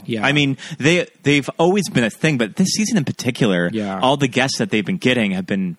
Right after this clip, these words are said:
Speaker 2: really given some good, some good dirt
Speaker 1: Right.
Speaker 2: on the episodes.
Speaker 1: Right, right, right. Um, Naysha Lopez always is always remembered as the beauty of season eight. The, very beautiful
Speaker 2: Very
Speaker 1: Miss,
Speaker 2: beautiful
Speaker 1: Miss
Speaker 2: Miss Continental.
Speaker 1: Continental,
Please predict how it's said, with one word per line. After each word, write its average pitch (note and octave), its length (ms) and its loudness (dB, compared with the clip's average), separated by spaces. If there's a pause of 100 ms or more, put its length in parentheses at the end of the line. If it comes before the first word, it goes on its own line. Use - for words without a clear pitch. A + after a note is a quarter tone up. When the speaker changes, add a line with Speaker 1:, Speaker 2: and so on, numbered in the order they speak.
(240)
Speaker 2:
really A2+ 440 0
given F#2 600 -2
some F#2+ 220 -2
good, F#2 500 0 (220)
some A2+ 100 0
good A2 220 0
dirt A2 320 2
Speaker 1:
Right. B2+ 280 0
Speaker 2:
on A2+ 100 0
the A2 100 2
episodes. F2+ 560 -2
Speaker 1:
Right, A2 260 0
right, G#2+ 240 -4
right. G2+ 340 -6 (480)
Um, D3+ 340 2
Naysha G3 260 2
Lopez F#3 440 2
always D#3+ 540 2
is D3 340 -2
always D#3 320 2
remembered C#3+ 320 0
as C3+ 160 -2 (100)
the C3+ 340 0
beauty B2 680 0
of B2 140 -8 (100)
season A#2 280 -2
eight. A#2+ 420 -6 (400)
The, - 220 -8 (220)
very D#4+ 240 2
beautiful D4+ 520 0
Speaker 2:
Very D3 200 2
Speaker 1:
Miss, - 60 4
Speaker 2:
beautiful D#3+ 300 2
Speaker 1:
Miss B3+ 100 4
Speaker 2:
Miss D3 100 0
Continental. D3 560 2
Speaker 1:
Continental, A#3 320 2